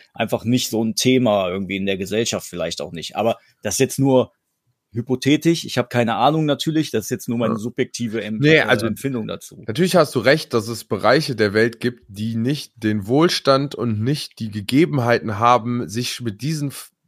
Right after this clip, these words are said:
Speaker 2: Problemen der Gesellschaft auseinanderzusetzen und da noch nicht hingekommen sind.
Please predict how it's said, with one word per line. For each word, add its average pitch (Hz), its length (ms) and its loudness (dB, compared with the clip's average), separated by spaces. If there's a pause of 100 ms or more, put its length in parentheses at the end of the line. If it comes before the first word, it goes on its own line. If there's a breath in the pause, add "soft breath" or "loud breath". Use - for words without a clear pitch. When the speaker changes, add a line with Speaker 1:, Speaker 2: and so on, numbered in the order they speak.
(240)
Speaker 2:
Problemen 131 720 2
der 117 120 4
Gesellschaft 117 640 0
auseinanderzusetzen 101 1080 -2
und 85 260 -8
da 104 220 6
noch 101 220 -2
nicht 98 200 -8
hingekommen 113 520 -4
sind. 92 300 -6